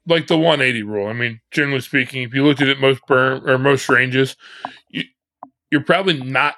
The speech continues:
gonna hurt anybody to, like, two hundred. But the idea with one eighty is, it's like, it's a clear cut.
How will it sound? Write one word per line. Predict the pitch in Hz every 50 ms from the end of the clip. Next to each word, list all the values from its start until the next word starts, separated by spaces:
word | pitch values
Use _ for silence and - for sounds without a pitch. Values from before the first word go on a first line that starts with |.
| - 143
gonna | 139 139 127 110
hurt | 107 131 139 151 151 -
anybody | 160 165 170 165 156 165 165 170 175 180 175 175 -
to, | - 139
like, | 123 123 113 107 104 _ -
two | - 143 131 127
hundred. | 127 147 151 165 190 190 180 180 _ _ _ _ _ _ _ -
But | - 135 127
the | 147 151
idea | 147 147 143 156 147
with | 139 131 123
one | 135 147 151 143 139
eighty | 131 135 147 139 135 123 120
is, | 117 117 117 117 110 110
it's | 107 110 -
like, | 127 120 117 110 -
it's | - 123 117 -
a | 110
clear | - - - 143 156 160 143
cut. | - - 143 131 135 131 131 127